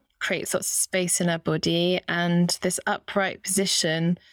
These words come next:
helps our body have that alignment that supports, um, us to release tension. So just as you're sitting here with your feet on the ground,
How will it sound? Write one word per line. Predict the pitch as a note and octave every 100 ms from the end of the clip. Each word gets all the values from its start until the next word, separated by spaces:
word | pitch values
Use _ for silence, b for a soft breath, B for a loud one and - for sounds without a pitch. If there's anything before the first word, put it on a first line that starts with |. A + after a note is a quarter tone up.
| b b b _
helps | - A#3 - -
our | G#3
body | G3+ F3 F3 F3
have | F3+ F#3 F3
that | E3+ E3 -
alignment | - F#3+ F#3 F3+ F3+ E3 E3 - F#3
that | - - -
supports, | - F3 - E3+ D#3 - - - - -
um, | E3+ E3+
us | E3 E3+ E3+ -
to | E3+
release | E3+ E3+ E3+
tension. | - E3+ D#3+ - D#3+ E3 E3+ _ _ b b b b b b -
So | - G#3+ G#3 G#3
just | G#3 C4 - B3
as | A3+
you're | A3 G#3+ G#3 G3+ G3 G3 - _
sitting | - - G#3+ - F3 F3+
here | F3+ D#3+ E3 F3+
with | F#3+
your | F#3
feet | F3+ - F#3 -
on | F3+
the | E3+
ground, | E3 E3 D#3+ D#3+ F3 F#3+ -